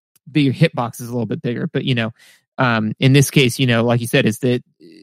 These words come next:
there's a reason to play as Sonic, there's a reason to play as Mighty, there's a reason to play as Tails, you know? Um, so if, like you said, is if you play as Tails and then,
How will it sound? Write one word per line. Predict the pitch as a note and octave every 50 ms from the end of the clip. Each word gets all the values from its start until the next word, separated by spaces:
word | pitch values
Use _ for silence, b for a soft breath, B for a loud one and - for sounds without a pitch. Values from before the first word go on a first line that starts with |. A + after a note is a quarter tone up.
| F2 F2 F2+ _ _ G#2+ _ _ D#3
there's | C3+ D3 C#3 C3 B2
a | A#2+
reason | A#2 C3 A#2+ - C#3
to | C3+
play | B2 E3 E3+
as | E3+ -
Sonic, | - A3+ F#3+ C#3 A#2+
there's | - A#2+ A2 A#2+
a |
reason | A#2 A#2 A#2+ A#2 C3+ C3
to |
play | C3 D#3 D#3
as | D3 -
Mighty, | F3+ E3+ D3 B2 A#2 -
there's | D3 B2 A#2+
a | B2
reason | A#2+ B2 B2 A#2 -
to | B2+ A#2
play | - C3+ C3 B2+ B2+
as | B2 A#2+
Tails, | - - D3+ C#3+ B2 G#2 G#2+ - -
you | B2 B2
know? | A#2 A#2+ B2+ B B B B B B B C3+ -
Um, | C3+ C3 B2 A#2 A2+ A#2 A2 - _ _ _
so | - - E3 D3 C3+ C3 B2+
if, | - B2+ - -
like | C#3 C3+ B2+ A#2+ A#2
you | B2+
said, | B2 - E3+ D3
is | C3 A#2 -
if | D#3+ - -
you | -
play | - - - A3 G#3
as | D3+ B2+ -
Tails | - C3+ C3 C3+ D3 D3 C#3+ -
and | C#3 C3
then, | C3 C3 C3 B2+ B2+ B2+ -